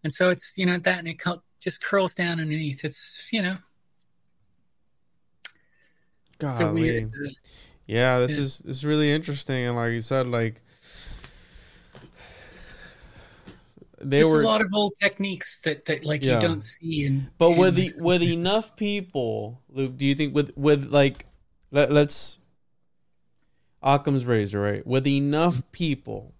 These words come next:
Speaker 2: if you get enough people together, to come together to work on a project, they could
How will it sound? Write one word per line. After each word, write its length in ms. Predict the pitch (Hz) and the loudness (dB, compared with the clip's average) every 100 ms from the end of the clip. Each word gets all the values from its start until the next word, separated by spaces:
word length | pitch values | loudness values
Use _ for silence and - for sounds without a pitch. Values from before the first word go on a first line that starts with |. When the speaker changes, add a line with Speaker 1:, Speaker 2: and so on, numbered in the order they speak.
| - | -16
Speaker 2:
if 120 | 123 | -8
you 120 | 131 | -8
get 260 | 139 156 147 | 0 2 4
enough 640 | 139 127 135 151 165 - | 2 2 2 2 2 -4
people 400 | 170 156 143 139 | -8 -8 -4 -4
together, 760 | 135 120 123 110 107 101 110 131 - _ _ _ _ | -4 -2 0 0 -2 -6 -10 -16 -20 _ _ _ _
to 160 | - 123 | -10 -8
come 260 | - 135 | -2 -2
together 460 | 135 139 127 123 117 | -2 -2 0 2 0
to 140 | 113 | -2
work 280 | 117 117 117 | -2 -2 -2
on 120 | 127 | -2
a 80 | 120 | -4
project, 760 | 110 123 110 104 107 101 101 _ _ _ _ _ _ _ _ _ _ _ _ _ _ _ _ _ _ _ _ - | -4 0 0 0 0 -2 -4 _ _ _ _ _ _ _ _ _ _ _ _ _ _ _ _ _ _ _ _ -2
they 240 | 135 143 | 4 4
could 480 | - 185 175 139 | 4 4 6 6